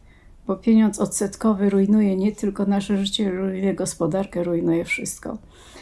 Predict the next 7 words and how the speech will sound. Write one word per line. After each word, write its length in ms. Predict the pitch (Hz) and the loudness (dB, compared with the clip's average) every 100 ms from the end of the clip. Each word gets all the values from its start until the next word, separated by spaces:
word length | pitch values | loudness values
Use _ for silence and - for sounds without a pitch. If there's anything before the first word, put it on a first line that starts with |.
| - - - | -20 -16 -2
I 120 | 214 | 0
wreszcie, 440 | 202 226 - 247 - | 2 0 -2 -4 -2
mm, 180 | 208 302 202 - | -2 0 -2 0
ostatnim, 540 | 202 - 220 208 208 160 | -2 2 2 6 4 6
e, 160 | 226 175 | 2 0
tym 320 | - 202 165 - - - - | 0 0 -2 -6 -20 -20 -6
dyskutantem, 840 | 165 196 - 214 214 208 196 233 | -2 -2 0 -2 0 0 0 -2